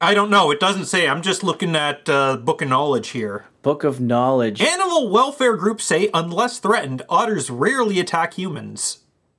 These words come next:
Speaker 2: Hmm.
Speaker 1: Except then, in Oc-, in November twenty twenty-one, about twenty otters ambushed a British man in his sixties
Speaker 2: <laughs> Oh, God.
Speaker 1: during an early morning walk in Singapore Botanic Gardens.
Speaker 2: What?
Speaker 1: Despite weighing over two hundred pounds,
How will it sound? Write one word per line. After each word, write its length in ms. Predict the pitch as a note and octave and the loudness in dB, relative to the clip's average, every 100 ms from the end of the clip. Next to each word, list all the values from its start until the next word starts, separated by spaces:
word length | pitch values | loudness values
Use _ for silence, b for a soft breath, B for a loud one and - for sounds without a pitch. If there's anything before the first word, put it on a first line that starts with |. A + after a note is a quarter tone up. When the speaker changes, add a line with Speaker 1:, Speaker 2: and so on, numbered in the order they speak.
| _ _ - | _ _ -10
Speaker 2:
Hmm. 480 | G#2+ F2 D#2+ D#2 D2+ - _ _ _ _ _ _ G#3+ | -8 -8 -10 -14 -18 -20 _ _ _ _ _ _ -2
Speaker 1:
Except 340 | G3+ A3 A3 | 2 0 2
then, 380 | C#4 A3+ A#3+ b b b | 0 0 -2 b b b
in 140 | F#3+ G3 | 0 2
Oc-, 240 | F#3+ F#3+ F#3+ | 2 -2 0
in 160 | G3+ | 2
November 460 | G#3 E3 G#3 C#4 D#4 | 4 2 0 0 -4
twenty 340 | - B3 B3 | -2 -4 -2
twenty-one, 460 | G#3 G#3+ E3+ A3 D3 | -2 -2 0 -2 0
about 320 | D#3+ D#3+ F3 - | -2 0 -2 -4
twenty 420 | - A#3 D4 B3 | -2 0 0 0
otters 420 | F#3 G#3+ G#3 E3+ - | 2 4 4 2 0
ambushed 520 | F#3 G#3 A3+ A3 G#3+ E3+ | 0 2 2 2 0 -4
a 40 | |
British 440 | C3 D#3 G#3+ G#3+ | 0 0 2 0
man 260 | G3 F#3+ F#3 | 2 2 0
in 140 | E3+ | 0
his 160 | D3 C3 | 0 0
sixties 680 | - - - - C3+ C3 A#2 | 0 0 -2 -4 -2 0 -2
Speaker 2:
<laughs> 20 | |
Oh, 100 | D#3 - | -4 0
God. 180 | D3 D3+ | 2 4
Speaker 1:
during 240 | A3+ A#3 | 4 2
an 100 | G3+ | 0
early 340 | G3 B3 D4 B3+ | 2 2 2 4
morning 420 | B3 B3 A3 F3 | 4 4 2 2
walk 320 | F3 F#3 F#3 | 4 4 2
in 160 | F3+ E3+ | -2 -2
Singapore 640 | - A3+ A#3+ A#3 G#3+ G3+ - - | 0 0 0 2 2 2 0 -8
Botanic 520 | - F#3 F3 E3 - | -6 -2 0 -2 -2
Gardens. 720 | D#3+ F#3 B2 G2+ F#2 C#3 - - _ - | 0 2 0 -8 -12 -12 -12 -14 _ -14
Speaker 2:
What? 420 | D3 D#3+ F#3+ G#3 | -10 0 4 6
Speaker 1:
Despite 460 | A3 G#3 A3+ D4 A3 | 4 4 2 0 2
weighing 260 | A3+ A#3 G#3+ | 2 4 4
over 220 | G3 F3 | 4 0
two 280 | - C4+ C#4 | 0 2 2
hundred 300 | D4 C4 - | 0 -6 -4
pounds, 380 | F#3+ D3+ C#3+ | -2 0 -2